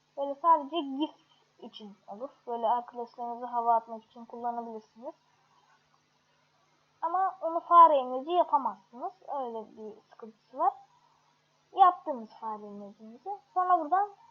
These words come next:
fil ediyorsunuz. Buradan save as diyorsunuz.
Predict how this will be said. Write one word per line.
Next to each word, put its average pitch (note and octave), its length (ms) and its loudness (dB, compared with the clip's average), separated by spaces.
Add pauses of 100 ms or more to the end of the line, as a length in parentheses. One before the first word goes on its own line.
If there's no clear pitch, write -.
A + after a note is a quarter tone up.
(140)
fil F4 140 -6
ediyorsunuz. B3 640 -8 (200)
Buradan E4+ 380 -4 (160)
save E4 320 -2
as D#4 180 8 (180)
diyorsunuz. C4 520 -12